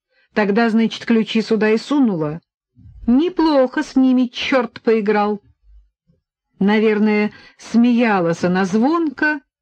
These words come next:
в комнате заскрипела кровать. «Пробудился?» — громко спросила она, не выглядывая из кухни.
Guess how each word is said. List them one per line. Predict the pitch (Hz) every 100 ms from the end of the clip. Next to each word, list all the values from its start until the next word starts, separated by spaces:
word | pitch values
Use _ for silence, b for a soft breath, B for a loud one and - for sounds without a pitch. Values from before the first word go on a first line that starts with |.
| _ _
в | - -
комнате | 196 208 226 240 269 277 330
заскрипела | 294 311 - 262 294 - 180 196 202
кровать. | 202 - 151 151 90 - - - _ _ _ _ _ _ _ _ _ _
«Пробудился?» — | 226 254 220 254 208 233 233 226 - 349 403 _ _ _ _ _ _ _
громко | 175 208 214 185 180
спросила | - 180 - 185 180
она, | 175 190 285 - B B B
не | 208 220 269
выглядывая | 262 208 196 196 185 180
из | 175
кухни. | - 143 131 - 147